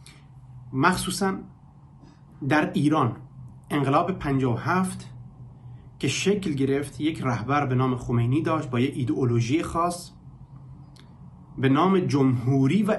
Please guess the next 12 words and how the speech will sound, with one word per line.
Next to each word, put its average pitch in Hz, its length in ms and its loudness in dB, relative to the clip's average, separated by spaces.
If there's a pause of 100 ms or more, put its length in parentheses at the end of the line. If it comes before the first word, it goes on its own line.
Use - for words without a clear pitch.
اسلامی 156 580 0
حکومتی 139 600 0
آورد 160 300 0
که 147 80 -2
نه 131 120 2
جمهوری 120 340 2
است 147 100 -6
و 131 100 0
نه 127 140 0
اسلامی، 123 580 -2 (1600)
و 151 80 6
چون 233 540 0